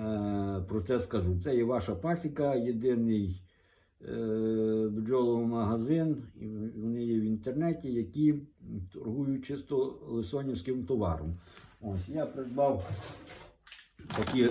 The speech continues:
решітки. Ось вони в мене, ще пару штук є дуже давно, вони вже в мене є більше, ну, десяти років, напевно.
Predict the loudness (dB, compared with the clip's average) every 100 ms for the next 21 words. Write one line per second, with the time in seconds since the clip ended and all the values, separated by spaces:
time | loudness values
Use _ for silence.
0 | 2 -4 -2 0 0 2 6 4 2 -14
1 | -18 -20 -20 -20 -20 -20 -20 -20 -20 -16
2 | -12 -8 0 4 4 2 -4 -2 2 6
3 | 6 6 6 6 4 2 -4 -12 -2 -2
4 | 6 8 8 6 6 6 4 2 0 2
5 | 2 2 0 -8 -20 -20 -18 0 6 8
6 | 8 4 4 4 4 4 4 4 4 4
7 | 4 6 4 4 2 4 4 2 -6 -18
8 | -14 -6 -2 -2 -4 -6 -2 0 0 6
9 | 6 8 4 2 0 0 2 2 2 -2